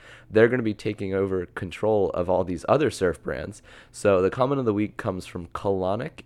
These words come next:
Irrigation. And he says, "So Volcom went from being youth against establishment to being the establishment,"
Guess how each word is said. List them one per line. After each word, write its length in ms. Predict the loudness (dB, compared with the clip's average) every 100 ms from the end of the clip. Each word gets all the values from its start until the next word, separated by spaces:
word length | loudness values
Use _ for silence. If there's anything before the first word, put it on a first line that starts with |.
| -2
Irrigation. 720 | 2 2 4 0 0 -8 -10 -18 -20 -20 -20 _ -2
And 120 | -2
he 80 | -2
says, 440 | 0 0 -2 -6 -6
"So 180 | 2 4
Volcom 380 | 6 4 2
went 240 | 2 0 0
from 200 | -2 -2
being 300 | -2 -4 -2
youth 220 | -2 -2
against 400 | 0 0 0 -4
establishment 760 | 0 2 2 0 -4 -6 -6 -2
to 100 | -2
being 420 | 0 -2 -2 -4
the 240 | 0 2
establishment," 800 | 2 0 -2 -4 -6 -6 -6 -6